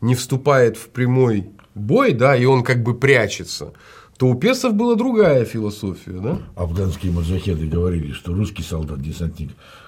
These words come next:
Speaker 2: у него сердце из камня, но с ним можно воевать, потому что он как воин. А американцы трусы, на самолётах скидывают, только нас вот, на
Speaker 1: Мгм.
Speaker 2: самолётах скидывают бомбы,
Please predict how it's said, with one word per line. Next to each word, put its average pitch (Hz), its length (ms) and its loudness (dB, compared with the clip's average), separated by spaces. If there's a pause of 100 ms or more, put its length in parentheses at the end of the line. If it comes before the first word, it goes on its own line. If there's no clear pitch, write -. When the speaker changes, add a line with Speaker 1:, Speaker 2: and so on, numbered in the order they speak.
Speaker 2:
у 90 80 -6
него 101 160 2
сердце 101 360 -2
из - 80 -4
камня, 82 420 0 (260)
но 87 100 -4
с - 80 -8
ним 107 120 2
можно 101 280 2
воевать, 95 360 0
потому 92 180 -8
что 82 140 -8
он 85 60 -6
как 90 180 -8
воин. 87 360 -4 (360)
А 80 60 -6
американцы 123 580 2
трусы, 92 580 -2 (380)
на 101 80 -4
самолётах 117 640 2
скидывают, 107 420 -2
только 98 140 -4
нас 95 160 0
вот, 95 460 -6 (380)
на 117 60 2
Speaker 1:
Мгм. 117 200 4
Speaker 2:
самолётах 110 440 0
скидывают 95 340 -4
бомбы, 135 460 0